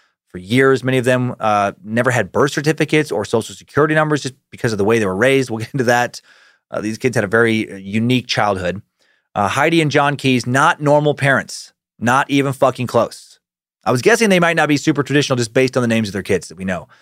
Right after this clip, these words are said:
Uh, no Kims and Annies. Hosanna, Israel, Sunshine. Uh, they chose to have their ten kids at home because quote, "Hospitals had too many rules." That's what they told, uh, what few friends they had.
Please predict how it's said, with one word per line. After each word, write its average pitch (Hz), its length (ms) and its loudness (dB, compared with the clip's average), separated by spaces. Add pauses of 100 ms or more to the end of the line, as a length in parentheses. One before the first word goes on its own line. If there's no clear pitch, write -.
(340)
Uh, - 100 -4
no 240 160 2
Kims 262 320 0
and 190 100 0
Annies. 185 520 -2 (500)
Hosanna, 139 580 0
Israel, 127 480 -2
Sunshine. 143 440 -2 (920)
Uh, 110 260 2
they 127 80 2
chose 208 220 4
to 196 120 2
have 175 180 2
their 151 120 2
ten 160 260 0
kids 143 300 0
at 107 80 -6
home 190 500 0 (180)
because 107 460 0 (300)
quote, 143 260 2 (200)
"Hospitals 240 500 2
had 208 240 0
too 233 160 2
many 226 160 4
rules." 202 720 2 (840)
That's - 100 -12
what 135 80 -4
they 131 80 0
told, 135 380 0
uh, 104 260 2
what 110 160 0
few 135 200 -2
friends 131 300 0
they 101 120 0
had. 101 240 -2